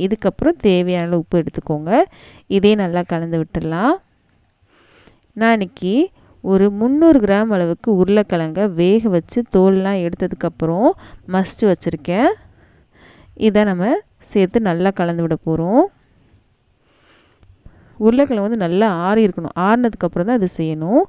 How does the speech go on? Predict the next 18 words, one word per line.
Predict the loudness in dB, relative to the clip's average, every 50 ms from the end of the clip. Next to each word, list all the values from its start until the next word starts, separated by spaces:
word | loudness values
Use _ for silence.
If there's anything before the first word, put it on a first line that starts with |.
| -6 -16 -20 -20 -20 _ _ 0
இதுல | 0 2 2 2 2
வேலையே | 4 4 4 4 4 2 2 2 2 0
பார்த்தீங்கன்னா, | 0 0 -2 -6 -4 0 2 2 2
உருளைக்கிழங்கு | 4 2 0 0 -2 -6 -6 -6 -4 -2
வேக | -2 -2 -2 -2 -4 -6
வைக்கிறது | -4 -4 -4 -4 -4 -4 -6
மட்டும்தான். | -8 -6 _ -4 -4 -4 -4 -6 -4 -2 -2 -2 -2 -4 _ _ _ _ _ _ _ _ -20 _ _ _ _ _ _ _ _ _ _ _ _ _ _ _ _ _ _ _ _ _ _ _ _ _ -20 -20 _ _ _ _ _ -20 -20 _ _ -20 -20 _ _ _ _ _ _ _ _ _ _ _ _ _ _ _ _ _ _ _ _ _ _ _ _ _ _ _ _ _ _ _ _ _ _ _ _ -4
இது | -4 -2 0
நல்லா | 0 0 2 2 2 2 2
கலந்து | 0 -2 0 0 0 0
விடுங்க. | 0 -2 -4 -2 0 0 0 -2 -4 _ _ -20 _ _ _ -20 -20 -20
இப்போ | -8 -6 -2 -2
நல்லா | 0 0 -2 -2 -2
கலந்து | -4 -6 -4 -2 -2 -4
விட்டுட்டோம். | -4 -4 -8 -6 -4 -2 0 2 2 2 2 0 -6 _ -20 -20 _ _ _ _ _ _ _ _ _ _ -20 -20 _ _ _ _ _ _ _ _ _ _ _ _ _ _ _ _ _ _ _ _ _ _ -6 -4 -4
இப்போ | -4 -4 -2 -2 0 2 2 0 -2 -4 -8 -20 -20 -20 -16 -14 -10 -4 0 2
முந்நூறு | 2 4 4 4 6 8 8 6 6 4
கிராம் | 2 2 2 2 0